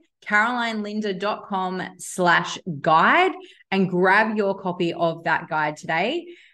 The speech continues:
It will take you through other key areas of your chart that will give you information about the way that you are ultimately designed energetically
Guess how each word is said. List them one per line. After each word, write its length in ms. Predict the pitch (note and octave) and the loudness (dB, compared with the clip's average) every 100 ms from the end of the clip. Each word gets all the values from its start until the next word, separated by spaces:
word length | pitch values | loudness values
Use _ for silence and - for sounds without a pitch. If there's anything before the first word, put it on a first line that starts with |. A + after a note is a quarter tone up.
| _ _ _ | _ _ _
It 200 | B3 C4 | -2 -2
will 160 | C#4 C#4 | -2 -4
take 400 | - B3+ C4 C4 | -2 -2 -2 -2
you 240 | C4 A3 | -6 -6
through 480 | A#3+ A3 G#3+ G#3 - - | -2 2 2 2 -4 -4
other 300 | B3 B3+ A#3+ | 0 0 0
key 520 | A3 - - A3+ A3+ | -4 -8 -4 -4 -2
areas 540 | - G3 G3 F#3+ F#3 F#3 | 0 2 2 0 0 -2
of 160 | F#3 E3+ | -4 -2
your 180 | F3 F3 | -4 -6
chart 540 | - E3+ G3 C4+ - - _ _ - | -2 0 2 2 0 -10 _ _ 0
that 180 | G3 G3+ | 2 2
will 160 | F3+ | -4
give 200 | F3+ G#3+ | -4 -4
you 140 | A3+ G#3+ | -4 -4
information 720 | G3 F3+ F#3 E3 E3+ - E3+ | -6 -4 -4 -2 -4 -6 -6
about 380 | - D#3+ D#3 F3 | -2 0 2 0
the 80 | |
way 400 | D#3 E3 E3 F3 F3 | -2 0 0 0 -2
that 160 | E3+ D#3+ | -2 -4
you 240 | D#3+ G#3+ A3+ | -4 -4 -2
are 400 | F3 E3 D#3+ - - | 0 2 0 -4 -4
ultimately 800 | G3 A3+ A#3+ A#3+ A3 - F#3 F3+ | 0 0 -2 -6 -6 -6 -4 -4
designed 640 | E3+ D#3+ E3 D#3+ D#3+ E3 - | -4 -2 0 0 0 -4 -4
energetically 1040 | F3 F#3 F#3+ F3+ D#3+ E3 - A3 C4 C#4 | -2 0 0 0 -2 -2 -2 -2 0 -4